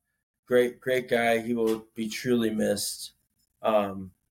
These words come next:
you know, he, uh, he impacted a lot of people. So, uh, again, that's why we love football. It's why we're,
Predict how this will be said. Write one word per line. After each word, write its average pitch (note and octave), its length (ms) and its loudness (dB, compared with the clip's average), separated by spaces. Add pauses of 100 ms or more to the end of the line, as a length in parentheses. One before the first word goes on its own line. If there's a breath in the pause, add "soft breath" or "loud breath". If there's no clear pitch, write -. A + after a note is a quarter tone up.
(220)
you G#2 80 -12
know, G2+ 140 -2
he, G#2+ 260 0
uh, G#2 220 4
he G#2+ 200 -4
impacted A#2 500 0
a B2 40 4
lot B2 160 2
of A#2+ 60 -4
people. C#3+ 360 -4
So, G2+ 360 -2
uh, G2 220 -2 (1300)
again, A2+ 220 2
that's F#2+ 220 -2
why G#2+ 140 6
we G#2+ 100 -4
love G#2 260 0
football. G2 420 -8 (1200)
It's - 80 -18
why A2 120 0
we're, G2+ 200 -4